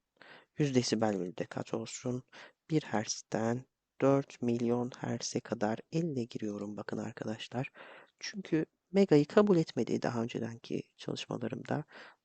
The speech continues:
Beş megahertz'e kadar gitsin. Adama bastık, koştu.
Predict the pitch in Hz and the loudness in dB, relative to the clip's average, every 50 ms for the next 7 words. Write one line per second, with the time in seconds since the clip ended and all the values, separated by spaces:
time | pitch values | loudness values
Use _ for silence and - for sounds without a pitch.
0 | _ - 196 190 - - 131 123 110 - - - - - - - - 117 117 - | _ -2 -2 0 0 0 0 0 0 -2 -4 -8 -8 -8 -6 -2 -2 -4 -2 -2
1 | - - - - - 156 147 147 117 127 143 - - - _ _ _ - - - | -4 -4 -4 -2 0 0 0 2 0 0 -2 -4 -10 -20 _ _ _ -18 -16 -10
2 | - - - - - _ _ _ _ _ _ _ _ _ _ _ _ _ _ _ | -8 -8 -8 -8 -12 _ _ _ _ _ _ _ _ _ _ _ _ _ _ _
3 | _ _ _ _ _ _ _ _ _ _ _ _ _ _ _ _ _ _ _ _ | _ _ _ _ _ _ _ _ _ _ _ _ _ _ _ _ _ _ _ _
4 | _ _ _ _ _ _ _ _ _ _ _ _ _ _ _ _ _ _ _ _ | _ _ _ _ _ _ _ _ _ _ _ _ _ _ _ _ _ _ _ _
5 | _ _ _ _ _ _ _ _ _ _ _ _ _ _ _ _ _ _ _ _ | _ _ _ _ _ _ _ _ _ _ _ _ _ _ _ _ _ _ _ _
6 | - 143 135 143 120 110 104 127 131 131 - - - - - - - - - - | 4 6 6 6 4 4 4 2 2 2 0 -4 -6 -10 -12 -12 -14 -8 -4 -4
7 | - - - - - - - | -4 -2 -2 -6 -6 -8 -14